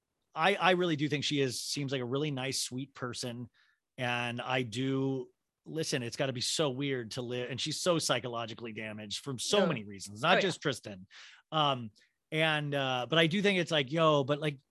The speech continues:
Speaker 1: Khloé, you gotta understand what you guys push out there.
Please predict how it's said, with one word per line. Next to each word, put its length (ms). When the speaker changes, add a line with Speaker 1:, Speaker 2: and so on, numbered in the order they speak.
Speaker 1:
Khloé, 340
you 80
gotta 300
understand 720
what 180
you 80
guys 280
push 340
out 240
there. 300